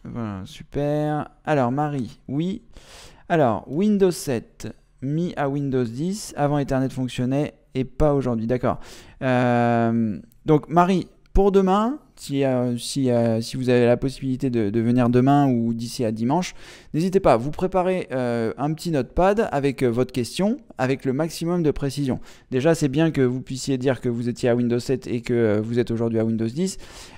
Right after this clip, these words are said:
Euh, ce qui serait bien, ce serait de nous dire, euh, je, comment est-ce que vous parlez aujourd'hui ? Est-ce que vous avez une tablette ? Est-ce que vous avez un téléphone ?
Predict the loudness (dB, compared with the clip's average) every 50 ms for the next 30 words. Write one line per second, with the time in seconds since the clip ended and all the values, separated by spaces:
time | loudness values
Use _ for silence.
0 | -4 0 0 2 2 2 2 0 0 -2 -4 -6 -6 -8 -6 -2 0 0 0 2
1 | 0 0 0 -2 -4 -4 -2 -2 -2 -2 0 0 0 0 0 -4 -6 -10 -16 -20
2 | -20 -20 -20 -20 -20 -20 -20 -20 -20 -20 -20 -20 -20 -20 -20 -20 -20 -20 -14 -12
3 | -12 -12 -12 -14 -4 0 2 4 6 6 4 4 2 0 -2 0 0 0 0 0
4 | 2 0 0 0 -2 0 2 2 4 4 4 4 4 4 4 4 2 2 2 2
5 | 2 2 2 0 -4 -4 -2 0 0 0 0 -2 -2 -2 -2 0 -2 -2 -2 -6
6 | -8 -6 -4 -2 0 0 0 0 0 -2 -2 -2 -4 -4 -4 -2 -2 -2 -2 -2
7 | -4